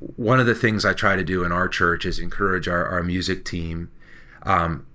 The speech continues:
to do at least one song a Sunday where the men sing a part and the women sing a part.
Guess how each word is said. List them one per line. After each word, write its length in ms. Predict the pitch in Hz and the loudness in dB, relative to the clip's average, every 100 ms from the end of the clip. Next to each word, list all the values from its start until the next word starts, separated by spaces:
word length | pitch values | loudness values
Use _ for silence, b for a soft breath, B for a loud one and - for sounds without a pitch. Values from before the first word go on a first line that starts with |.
| - | -10
to 200 | - 101 80 | -4 -2 0
do 340 | 98 98 95 | 2 2 2
at 60 | 98 | 2
least 220 | 113 95 | 0 2
one 180 | 95 98 | 0 0
song 380 | - 95 92 87 | 0 0 0 0
a 40 | |
Sunday 440 | - 87 90 98 | 0 2 2 2
where 200 | 92 90 | 2 0
the 120 | 87 85 | 0 2
men 280 | 90 95 | 2 2
sing 240 | 92 107 98 | 0 0 0
a 60 | 98 | 0
part 380 | 98 95 - | 2 2 2
and 140 | 95 87 | -2 -2
the 80 | 82 | 0
women 260 | 85 95 | 0 0
sing 240 | - 131 131 | 0 0 0
a 40 | |
part. 360 | 143 156 - | 2 0 0